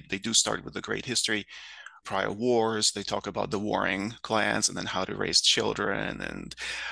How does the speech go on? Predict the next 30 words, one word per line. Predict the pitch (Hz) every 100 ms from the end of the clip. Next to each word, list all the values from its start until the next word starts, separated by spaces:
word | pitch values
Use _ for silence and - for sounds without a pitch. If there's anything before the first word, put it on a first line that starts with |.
| -
it's | 127 -
almost | 139 135 113 113
like | 107 107 - _ _ _ _ -
<sighs> | - - - - - -
they're | - 117
preparing | 135 127 131 120 120
for | -
the | 110 110
Noah's, | 113 110 110 -
Noah's | 151 143 131 110
Ark | 123 120 -
<laughs> | - 104
there | -
in | 127 120
a | 113
way, | - 113 107 - - -
but | - 113 110
in, | 131 120 - - - -
in | -
a | 127
symbolical | - 120 113 113 113 110 101
way, | 107 107
right? | 110 -
Let's | 104 104 -
arm | 110 113
ourselves | 104 - 95 90 90 98
with | 101 101 -
knowledge. | 104 107 - - -
Let's, | 101 104 - -
uh, | 98 95